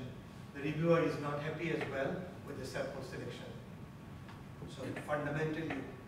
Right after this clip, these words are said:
asking that question that you revise the sample selection criteria. Why is it, re-, uh, um, you know, reviewer is not happy?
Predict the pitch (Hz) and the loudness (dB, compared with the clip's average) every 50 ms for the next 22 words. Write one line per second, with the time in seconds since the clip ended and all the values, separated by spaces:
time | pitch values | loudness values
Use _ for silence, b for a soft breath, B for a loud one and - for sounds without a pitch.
0 | - - - 135 135 135 135 139 147 147 139 131 127 123 123 - - - - - | -12 -6 -2 0 0 2 0 -2 -4 -4 -4 -4 -2 -4 -4 -4 -6 -8 -10 -10
1 | - - - 123 117 - - - 127 123 120 120 120 120 - - 123 120 120 120 | -8 -6 -4 -4 -2 -2 -4 -4 -4 -2 -2 -2 -2 -4 -4 -6 -6 -6 -6 -6
2 | - 123 135 135 135 170 180 180 - - - - - - - - - - - - | -2 4 6 6 6 6 4 0 -2 -4 -8 -10 -12 -12 -12 -12 -10 -10 -10 -10
3 | - - - - - - 135 135 127 - 135 - - 120 120 120 120 - 123 120 | -10 -10 -10 -8 -6 -4 -4 -4 -2 -2 -4 -4 -4 -4 -4 -4 -4 -4 -4 -6
4 | - - - - - - 104 110 - - - - - - - - - - - - | -6 -6 -4 -4 -4 -4 -6 -8 -8 -8 -8 -10 -10 -10 -10 -10 -10 -10 -10 -10
5 | - - - - - - - - - - - - - - - - - - - 147 | -10 -10 -10 -10 -10 -10 -8 -8 -8 -8 -8 -8 -10 -10 -10 -10 -10 -8 -2 6
6 | 160 165 170 175 175 175 180 180 - - - - - - - - 156 156 151 147 | 6 8 8 8 8 6 4 2 0 -4 -6 -6 -8 -8 -6 -4 -2 -2 -2 -2
7 | 147 151 151 - - - - - - - - - 160 156 151 147 143 143 147 - | -2 -2 -2 -2 -4 -6 -6 -6 -8 -8 -8 -6 -4 -2 -2 -2 -2 -2 -4 -6
8 | - - - - - - - 139 139 151 156 156 151 151 151 151 156 156 160 175 | -6 -8 -8 -8 -10 -8 -6 -6 -2 2 2 2 2 2 0 0 0 0 2 0
9 | 175 - 208 214 240 - | 0 2 2 0 0 0